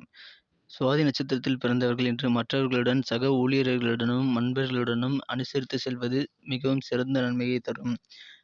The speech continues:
விசாகம் நட்சத்திரத்தில் பிறந்தவர்களுக்கு இன்று தொழிலில் சில அலைச்சல்கள் காணப்படும்,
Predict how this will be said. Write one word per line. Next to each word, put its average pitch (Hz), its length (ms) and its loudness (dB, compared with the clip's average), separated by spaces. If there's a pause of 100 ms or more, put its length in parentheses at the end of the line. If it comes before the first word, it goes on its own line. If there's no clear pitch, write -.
விசாகம் 151 400 0
நட்சத்திரத்தில் 127 580 -4
பிறந்தவர்களுக்கு 123 600 -2
இன்று 127 300 -2 (640)
தொழிலில் 135 480 0
சில 123 180 -4
அலைச்சல்கள் 127 640 0
காணப்படும், 117 600 0